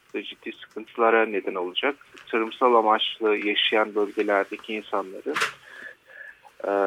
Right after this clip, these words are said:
bu suyu kullanması dahi mümkün olmayacak. Yani önümüzdeki dönemin, e,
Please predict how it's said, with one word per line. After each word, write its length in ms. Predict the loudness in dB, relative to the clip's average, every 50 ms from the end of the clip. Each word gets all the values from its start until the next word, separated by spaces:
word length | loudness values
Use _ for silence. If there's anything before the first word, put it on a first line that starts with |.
| 4 4 2 2 2 0 0 -2 -4 -6
bu 60 | -8
suyu 440 | -6 -6 -4 -2 -2 -2 -2 -4 -6
kullanması 640 | -6 0 4 6 6 6 4 0 -6 -6 -2 4 6
dahi 300 | 8 8 6 6 2 -2
mümkün 400 | -4 -6 -10 -10 -10 -8 -4 0
olmayacak. 520 | 2 2 2 0 -2 -4 -6 -6 -8 -8 -10 -8 -4
Yani 260 | -2 -2 -2 -2 -2
önümüzdeki 600 | -4 -4 -6 -8 -10 -8 -8 -10 -8 -10 -4 -2
dönemin, 360 | -2 -2 -2 -4 -6 -8 -8 -12 -16 -18 -16 -14 -8
e, 120 | -6 -2